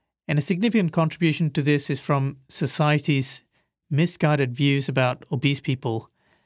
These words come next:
and some regard them as lazy or, or lacking self-discipline, and it's completely not true. Certainly not in the patients that I see in my,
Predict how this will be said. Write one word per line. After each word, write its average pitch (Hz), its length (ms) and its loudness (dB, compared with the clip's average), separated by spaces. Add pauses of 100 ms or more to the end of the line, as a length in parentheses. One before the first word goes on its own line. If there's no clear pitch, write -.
(640)
and 123 160 -2
some 156 260 2
regard 139 260 2
them 127 120 -2
as - 180 -6 (640)
lazy 135 420 2
or, 117 220 0
or 123 120 -4
lacking 139 340 0
self-discipline, 135 800 -4
and 131 160 -6
it's - 200 -10 (160)
completely 156 440 -2
not 143 220 0
true. 113 340 -4 (320)
Certainly 160 260 0
not 143 280 0 (260)
in 127 400 0 (1080)
the 135 60 -8
patients 139 360 0
that 127 100 -2
I 135 140 2
see - 180 -4
in 131 80 -2
my, 127 220 -2